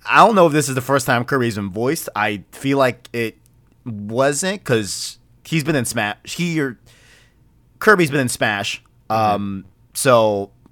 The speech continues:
Speaker 1: I assume he's a, like, I assume he had a voice there, but Kirby is the cutest little shit I've ever encountered in gaming, period.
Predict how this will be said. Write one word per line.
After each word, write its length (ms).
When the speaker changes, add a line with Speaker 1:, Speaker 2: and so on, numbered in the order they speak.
Speaker 1:
I 100
assume 220
he's 120
a, 200
like, 260
I 80
assume 200
he 60
had 100
a 40
voice 280
there, 260
but 300
Kirby 340
is 120
the 80
cutest 580
little 220
shit 400
I've 220
ever 440
encountered 460
in 100
gaming, 320
period. 420